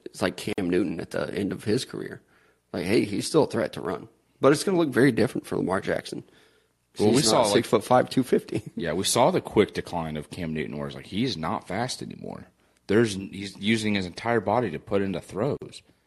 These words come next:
Speaker 2: It was rough to watch Cam Newton's career pretty much come to an end. And has he officially retired?
Speaker 1: I don't think so.
Speaker 2: I, there was another player I was thinking of the other day who we've not really heard of being in the league,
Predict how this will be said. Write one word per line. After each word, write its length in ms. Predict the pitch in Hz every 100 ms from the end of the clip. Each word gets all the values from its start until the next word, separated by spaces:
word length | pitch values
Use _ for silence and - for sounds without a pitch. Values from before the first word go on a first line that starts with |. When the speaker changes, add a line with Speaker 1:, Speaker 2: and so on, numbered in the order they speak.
| _ _ _ _ _ -
Speaker 2:
It 80 | 117
was 160 | 117
rough 300 | 87 95 87
to 80 | -
watch 220 | 71 64
Cam 160 | - 73
Newton's 220 | 73 62
career 280 | - 80 73
pretty 220 | - 82
much 180 | 78 -
come 100 | 92
to 60 | 90
an 60 | 90
end. 120 | 90
And 80 | 107
has 180 | 110
he 120 | - 226
officially 320 | - 226 233
retired? 480 | - - 87 135 156 _ _ _ _ _ -
Speaker 1:
I 40 |
don't 260 | 277 330 180 -
think 220 | - 208 -
so. 100 | - _ 123 _ _ _ _ _ _ _ -
Speaker 2:
I, 80 | -
there 120 | 151
was 100 | 165
another 240 | 135 156
player 180 | 170 151
I 40 | 120
was 80 |
thinking 160 | - 127
of 80 | 104
the 80 | 113
other 120 | 101
day 220 | 107 101
who 140 | 95
we've 280 | 82 95 98
not 180 | 98 101
really 140 | 90 85
heard 200 | 104 98
of 120 | 80
being 200 | 92 90
in 140 | 82
the 40 | 82
league, 400 | 101 87 82